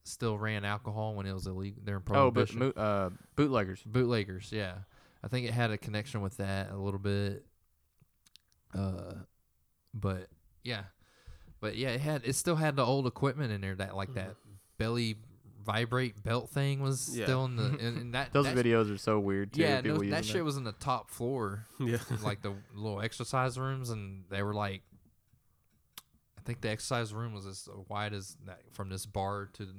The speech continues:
Speaker 1: this wall, which is, like, what, what is that, ten feet?
Speaker 3: Yeah, give or take a bit more.
Speaker 1: <laughs> Yeah.
Speaker 2: So basically, according to Wikipedia here, like, that's how the, that's how the whole hotel came about, was because of, uh,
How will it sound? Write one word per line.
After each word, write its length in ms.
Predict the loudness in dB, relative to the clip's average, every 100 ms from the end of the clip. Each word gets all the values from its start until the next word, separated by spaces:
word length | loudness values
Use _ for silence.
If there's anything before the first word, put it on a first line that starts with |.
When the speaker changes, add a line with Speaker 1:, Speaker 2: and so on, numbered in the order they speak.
| -12
Speaker 1:
this 200 | -10 -8
wall, 340 | -4 -2 -2 -2
which 160 | -6
is, 120 | -10
like, 160 | -12 -12
what, 180 | -10 -6
what 100 | -6
is 100 | -6
that, 160 | -10
ten 180 | -8 -8
feet? 300 | -6 -8 -8 -14 -20 -20 _ -20 -20 -12
Speaker 3:
Yeah, 360 | -6 -4 -4 -8 -14 -18
give 100 | -16
or 60 | -16
take 160 | -16 -4
a 40 | -2
bit 140 | -2 -2
more. 160 | -2
Speaker 1:
<laughs> 0 |
Yeah. 220 | -2 -2 -2 -8 _ _ _ -12 -12 _ _ _
Speaker 2:
So 240 | 2 2 4
basically, 800 | 2 0 -2 -8 -2 -2 -2 -6
according 360 | -6 -2 -2 0
to 260 | 0 -2 -6 _ _ -6
Wikipedia 560 | -6 -4 -2 -2 -2
here, 320 | -4 -6 -6 -10 _ _ _ _ _ _ _ _ _ -4
like, 200 | -4 0
that's 200 | -2 0
how 160 | 0
the, 280 | 0 -2 -4 -8 _ -8
that's 160 | -4
how 120 | -2
the 140 | -2 0
whole 300 | -2 -2 -6 -14
hotel 720 | -20 -6 -4 -4 0 0 0
came 200 | -4 -8
about, 440 | -6 -4 -2 -2
was 160 | -6 -10
because 420 | -12 -8 -8 -8
of, 220 | -10 -10
uh, 300 | -8 -8 -10